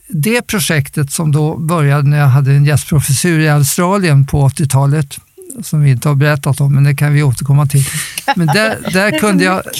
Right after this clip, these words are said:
Speaker 1: där kunde jag starta då det här projektet med hälsoutveckling för alla.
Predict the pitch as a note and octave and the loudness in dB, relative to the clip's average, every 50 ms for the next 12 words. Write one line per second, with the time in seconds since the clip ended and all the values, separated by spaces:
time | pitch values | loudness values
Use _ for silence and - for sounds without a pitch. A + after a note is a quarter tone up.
0 | C#3 D3 E3 F3 G3 G#3+ G3 F3+ G#3 G3+ F#3 F#3 F#3 F3+ - - - G#3+ D3+ - | -8 -6 -2 -2 0 0 0 -2 0 0 2 2 2 0 -2 -2 -2 -2 -4 -4
1 | - _ - B3 A#3+ F#3 E3+ D3 D3 D3+ - - D#3 D#3 D#3+ D3 C3+ D3 C#3+ - | -6 _ -4 -2 -2 0 0 0 0 -2 -2 -4 -2 0 0 2 2 2 2 0
2 | E3+ D3 - - D3+ C#3 C#3 - - C#3+ C3+ - D#3+ D3 D3+ C#3+ A#2+ F#3 F3+ D3+ | -2 -2 0 0 -2 -2 -2 -4 -4 -4 -4 -2 0 0 0 0 0 0 0 0
3 | C3+ - - E3 D3+ C#3+ C3+ - - G#3+ - - - - D#3 D3 C#3+ C#3 - - | 0 0 0 0 2 2 0 0 -2 -4 -4 -4 -4 -4 0 2 2 2 2 -2
4 | - - F#3+ F#3 E3+ D3 D#3+ G3 G#3+ C#3+ B2+ A#2 | -6 -4 -4 -2 0 0 0 0 0 0 -2 -2